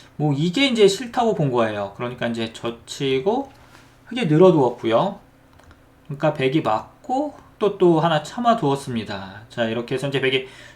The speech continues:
쭉 꾹 눌러갔는데, 흑이 끊고, 예, 계속해서 이제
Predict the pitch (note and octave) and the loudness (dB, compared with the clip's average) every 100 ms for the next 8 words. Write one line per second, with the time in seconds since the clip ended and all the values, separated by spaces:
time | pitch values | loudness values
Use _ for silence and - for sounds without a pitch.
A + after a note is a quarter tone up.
0 | - - F#3 G3 G3 F#3+ F#3+ F#3+ - A#3 | -20 -6 2 6 8 8 4 2 -4 0
1 | A#3 A#3 A#3 A3+ A3+ G3+ D#3 E3 E3+ C3 | 2 2 4 2 2 2 6 6 6 4
2 | B2+ C#3 G3+ D3+ A2+ - - - - _ | 0 2 4 4 2 -6 -20 -20 -20 _
3 | _ _ _ _ _ _ _ - - _ | _ _ _ _ _ _ _ -20 -20 _
4 | _ _ _ - - _ - - - - | _ _ _ -20 -20 _ -20 -20 -20 -10
5 | E3 F3 F3 - A3 G#3 G3 - C4 D#4 | -2 2 2 0 -4 -4 -8 -6 -2 -2
6 | E4+ - - - - - - - - A#2 | -4 -12 -20 -20 -20 -20 -20 -20 -8 -2
7 | A#2 A2+ G#2 C#3+ D#3 F3+ F3 D3 C3 B2 | 0 0 -4 -4 0 2 2 4 4 4
8 | A2+ - | 0 -8